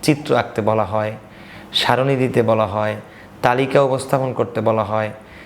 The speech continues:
সেগুলো কিন্তু তোমাকে ওই যে সারণী বা চিত্র বা তালিকা বা পয়েন্ট আকারেই তোমাকে লিখতে হবে।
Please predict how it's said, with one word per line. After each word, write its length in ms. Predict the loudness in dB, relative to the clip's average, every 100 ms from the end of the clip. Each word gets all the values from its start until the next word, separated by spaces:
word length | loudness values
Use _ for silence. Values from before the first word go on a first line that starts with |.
| -12 -2
সেগুলো 380 | 2 4 4 2 0 -8 -20 -20 -20 -20 -20 -20 -18 -18 -18 -4
কিন্তু 260 | 0 0 0 2
তোমাকে 380 | 2 2 2 0 0 -2
ওই 80 | -2 -2
যে 80 | -4 -2
সারণী 420 | 0 0 0 -4 -6 -10 -18 -20 -20 -20 -8 -2 2
বা 140 | 2 0 -4 -8 -10 -10 -12 -14 -6 -6 0
চিত্র 320 | 2 0 0 2 2 -2 -12 -20 -20 -20 -20 -18 -10 0
বা 80 | 0 2
তালিকা 380 | 2 2 2 2 0 -8 0
বা 80 | 0 2
পয়েন্ট 240 | 0 2 -2
আকারেই 240 | 0 0 0
তোমাকে 180 | -2 -2 -4
লিখতে 220 | -6 -8 -6
হবে। 180 | -4